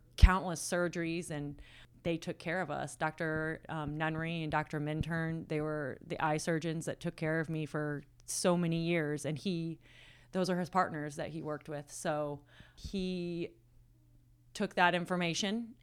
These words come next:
and did not tell me and planned a whole surprise party at his house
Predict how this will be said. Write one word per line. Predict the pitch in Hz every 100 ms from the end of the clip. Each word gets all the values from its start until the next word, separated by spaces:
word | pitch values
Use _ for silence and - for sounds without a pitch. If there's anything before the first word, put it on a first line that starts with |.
| - - - 196
and | 185 175 165 165
did | 202 185
not | 185 -
tell | - 175 160
me | 156 185 214 - - - - -
and | 202 180 165 160 156 151 156 165 - - _ - -
planned | - 190 180
a | 170
whole | 160 180 175 180 175 175 - -
surprise | - 175 165 165 143 143 143 - -
party | - 185 151 156 - -
at | 180 196
his | 208
house | 190 147 151 180 -